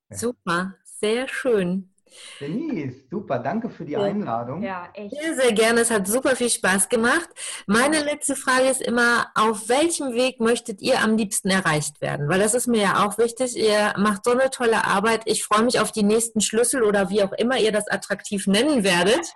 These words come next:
Speaker 3: <laughs> Wir
Speaker 1: Danke.
Speaker 3: nennen es für dich jetzt einfach nur noch die weiße Wand und dann <laughs>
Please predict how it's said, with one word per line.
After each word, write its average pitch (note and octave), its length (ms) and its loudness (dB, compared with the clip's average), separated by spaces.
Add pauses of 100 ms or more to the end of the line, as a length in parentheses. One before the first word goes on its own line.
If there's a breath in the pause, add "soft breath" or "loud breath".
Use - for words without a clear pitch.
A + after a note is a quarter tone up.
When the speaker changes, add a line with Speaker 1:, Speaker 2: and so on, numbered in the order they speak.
(160)
Speaker 3:
<laughs> - 320 -4
Wir - 100 -6
Speaker 1:
Danke. - 60 0
Speaker 3:
nennen C#4 260 4
es - 60 -12
für B3+ 120 -6
dich C4+ 160 -6
jetzt B3 180 -4
einfach G3+ 320 -6
nur A3 160 -6
noch G#3 180 -6
die G#3 140 -8
weiße F3 340 -6
Wand E3 360 -14
und F#3+ 160 -12
dann F#3+ 320 -6
<laughs> D#4+ 1600 -4